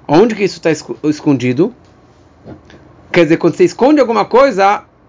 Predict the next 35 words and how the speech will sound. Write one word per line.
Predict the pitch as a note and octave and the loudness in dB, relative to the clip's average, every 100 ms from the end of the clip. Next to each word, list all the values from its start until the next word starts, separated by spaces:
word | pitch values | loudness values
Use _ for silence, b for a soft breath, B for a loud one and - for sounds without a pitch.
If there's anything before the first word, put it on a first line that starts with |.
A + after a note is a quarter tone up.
| _ | _
ela | D#3+ D#3+ D#3+ | -4 -4 -2
continua | E3 - F3 G#3+ | -8 -4 -4 -2
intacta. | F#3+ E3+ - - - - B2 | -2 -4 -6 -8 -10 -14 -12
Se | - | -10
você | A#2+ | -6
coloca | D#3 E3 G#3 G3+ | -2 0 0 -2
o | |
dinheiro | C#3 D#3 F3 E3+ | -2 0 0 0
no | D#3+ | -2
cofre, | D#3 G3 G#3+ D#3+ D#3 | 0 0 0 0 -2
ele | D#3+ | -2
continua | D#3 E3 E3+ F3 F#3+ | -4 -6 -4 -4 0
lá | G3 | -2
perfeito, | F#3+ A3 G#3 A3 B3 G#3+ A3 G#3 b b b _ _ _ _ - | 0 -2 -2 -2 -2 -2 -8 -8 b b b _ _ _ _ 0
anos | E4 E4+ B3 | 2 2 2
e | D4 | 2
anos. | D4 B3+ C#3 - - _ _ _ _ _ _ _ | 2 2 -4 -12 -20 _ _ _ _ _ _ _
Se | - E3 | -4 -2
Hashem | E3 D4+ | 2 2
ele | D4+ | 2
guardou | B3+ B3 A#3 | 2 2 2
essa | A3+ A3 | 0 -2
luz, | A#3+ A#3+ | -2 -4
essa | A3+ A3+ | -2 -4
luz | A#3 | -6
continua | - A3+ - A3+ A#3 | -8 -12 -8 -6 -4
intacta, | A3+ A3 - A3+ - - | -4 -6 -4 -2 -2 -8
continua | D3+ D#3 E3 G#3 | -6 -6 -4 -6
perfeita. | G3+ A3 F#3+ - A3+ F3+ C3+ - _ _ _ _ _ _ B B B B | -2 -2 0 0 -2 -2 -8 -10 _ _ _ _ _ _ B B B B
Mas | - E3 | 0 2
ele | F#3+ | 4
não | G#3 | 2
guardou | G#3 A3 A#3+ | 0 0 -2
no | F3+ | -2
cofre. | C#3+ A2+ A2+ | -4 -6 -12